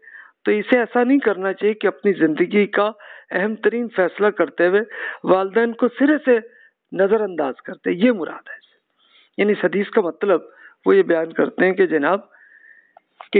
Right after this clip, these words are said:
ये वली जो है, जो भी उनके parents हैं, तो parents ही तो बचपन से लड़की को, लड़के को मोहब्बत से वो करते रहते हैं। तो भी अब इनको बिल्कुल ignore करके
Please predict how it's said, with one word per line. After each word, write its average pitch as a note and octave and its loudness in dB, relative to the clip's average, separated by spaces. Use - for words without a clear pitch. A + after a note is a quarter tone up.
ये F3+ 2
वली G3 2
जो D#3+ 2
है, F3 -2
जो G3+ -2
भी F#3+ -4
उनके F3 -4
parents F#3+ 2
हैं, E3+ 2
तो - 4
parents A#3 2
ही B3+ 2
तो B3 4
बचपन A3 0
से G#3 6
लड़की E3+ 0
को, E3 4
लड़के F3+ 0
को E3 -2
मोहब्बत E3 0
से G#3 4
वो F3 0
करते D#3+ 0
रहते D3 -2
हैं। F3 -2
तो A#3+ 0
भी A#3 0
अब G3+ -2
इनको A#3 2
बिल्कुल A3 2
ignore G3+ 0
करके F3+ -2